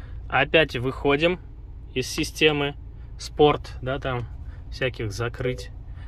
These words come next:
И смотрите, система динамической стабилизации off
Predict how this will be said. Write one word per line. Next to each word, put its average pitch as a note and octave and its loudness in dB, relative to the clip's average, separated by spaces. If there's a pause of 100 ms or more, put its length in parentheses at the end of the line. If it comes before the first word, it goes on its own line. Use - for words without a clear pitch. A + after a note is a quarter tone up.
(260)
И C#3 -4
смотрите, E3+ 0
система D3+ 0
динамической C#3+ -2
стабилизации C#3+ -2
off F3 4